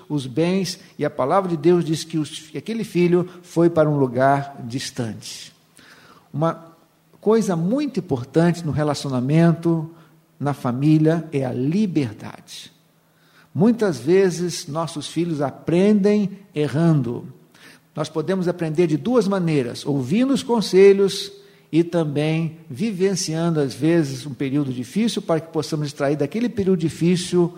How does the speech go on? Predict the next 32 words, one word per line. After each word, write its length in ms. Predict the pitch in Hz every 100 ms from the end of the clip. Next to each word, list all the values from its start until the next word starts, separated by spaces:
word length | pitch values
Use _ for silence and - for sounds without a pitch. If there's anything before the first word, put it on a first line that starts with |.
| - -
algo 400 | - 156 160 143
bom 440 | 131 113 147 156 156
para 240 | 151 131
a 20 |
nossa 340 | 123 123 123 127
vida. 460 | 107 95 104 92 - 131 _ _ - - _ _ 131
Nós 220 | 170 175
precisamos, 640 | - 170 156 123 165 170
no 60 | 147
relacionamento 640 | 151 151 - 147 156 156
familiar, 1080 | - 139 139 127 117 143 160 170 - - -
uma 100 | 139
palavra 380 | 139 135 143 139
muito 320 | 127 214 226
importante 580 | 208 156 135 165 165 160
que 100 | -
é 40 | 135
a 40 |
liberdade. 640 | 135 127 113 113 113 -
Liberdade 680 | 170 202 208 175 214 226 214
não 140 | 214 220
é 40 |
deixar 800 | 196 185 - 190 190 - - -
a 140 | 156
criança, 580 | 151 185 175 220 208 175
por 160 | - 160
exemplo, 280 | 139 196 196
fazer 260 | 180 170
tudo 340 | 170 285 285 220
o 20 |
que 140 | 180
quer. 320 | - 139 104